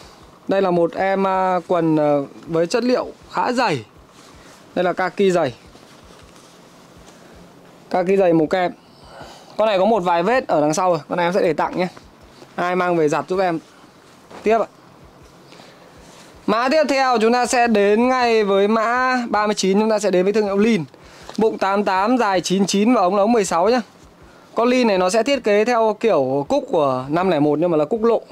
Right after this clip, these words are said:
Con này em cũng sẽ để tặng luôn. Bụng tám tám, dài chín chín và ống mười sáu.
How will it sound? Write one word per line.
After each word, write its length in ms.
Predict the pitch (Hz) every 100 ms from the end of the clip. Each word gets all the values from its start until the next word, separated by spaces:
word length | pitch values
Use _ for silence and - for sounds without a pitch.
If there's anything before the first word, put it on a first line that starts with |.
| - - -
Con 80 | 196
này 80 | 208
em 80 | 202
cũng 80 | 220
sẽ 120 | 247
để 120 | 190
tặng 260 | 147 180 190
luôn. 160 | 196 160 - - -
Bụng 200 | 208 220
tám 260 | 190 185 190
tám, 240 | 180 196
dài 140 | 233 185
chín 180 | 180
chín 160 | 165 180
và 80 | 208
ống 100 | 196
mười 120 | 202
sáu. 240 | 170 165